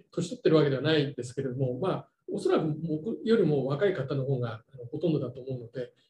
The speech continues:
まあ、大きい、こう、問題意識、それから、あの、そこに至る、こう、なんて言いますか、研究の、観点といいますか、道筋みたいなものを、まあ、中島先生もおっしゃいましたが、あの、そういったものを、あの、提供して、えー、議論、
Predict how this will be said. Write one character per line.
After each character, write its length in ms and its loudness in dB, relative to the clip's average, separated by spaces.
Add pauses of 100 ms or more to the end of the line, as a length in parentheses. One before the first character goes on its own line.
(160)
ま 120 4
あ、 320 -6
大 180 4
き 160 2
い、 20 -4
こ 100 2
う、 40 2
問 180 2
題 180 4
意 40 0
識、 400 -10
そ 140 0
れ 80 2
か 100 4
ら、 260 4
あ 100 -4
の、 140 -2
そ 120 -8
こ 120 4
に 140 8
至 140 4
る、 300 -2
こ 480 -6 (100)
う、 40 -6
な 80 0
ん 20 -2
て 60 -6
言 60 -4
い 40 -6
ま 60 -8
す 80 -16
か、 140 -12
研 220 -2
究 160 -2
の、 260 2 (580)
観 240 0
点 120 -2
と 60 -8
い 40 -4
い 20 -2
ま 100 -4
す 100 -12
か、 100 -10
道 120 -4
筋 360 -6
み 120 0
た 100 4
い 40 4
な 80 0
も 120 0
の 120 4
を、 240 2
ま 80 4
あ、 20 2
中 200 2
島 140 4
先 160 0
生 100 -2
も 60 -2
お 40 -6
っ 20 -6
し 100 -6
ゃ 40 -2
い 40 -2
ま 80 0
し 80 -8
た 80 -10
が、 160 -8 (400)
あ 60 -6
の、 100 0
そ 140 -2
う 40 0
い 40 -4
っ 20 -10
た 80 0
も 120 4
の 80 4
を、 320 0
あ 40 -16
の、 80 -12 (260)
提 160 0
供 160 0
し 120 -6
て、 300 4 (120)
え 320 -6
ー、 320 -14
議 80 0
論、 200 0